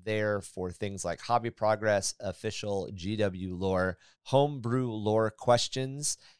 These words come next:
and critiques, as well as some tactics channels and just general other forty K goodness. We also do dabble in general hobby stuff, though, including an R C channel. We've got some channels for Dungeons and Dragons,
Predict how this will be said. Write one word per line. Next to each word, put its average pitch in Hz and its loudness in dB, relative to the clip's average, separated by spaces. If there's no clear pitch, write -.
and 110 0
critiques, - -2
as 98 -4
well 107 4
as 104 2
some 90 -2
tactics - 0
channels 123 -2
and 92 -6
just 92 -6
general 104 0
other 95 -6
forty 101 -6
K 95 -6
goodness. 104 -4
We 120 -2
also 139 4
do 127 -2
dabble 120 4
in 113 -8
general 113 -2
hobby 117 0
stuff, 117 -2
though, 120 0
including 98 -6
an 95 -10
R 104 -4
C 117 -4
channel. 110 -2
We've 95 -4
got 95 0
some 90 -10
channels 92 -8
for 92 -8
Dungeons 80 -10
and 82 -12
Dragons, 110 0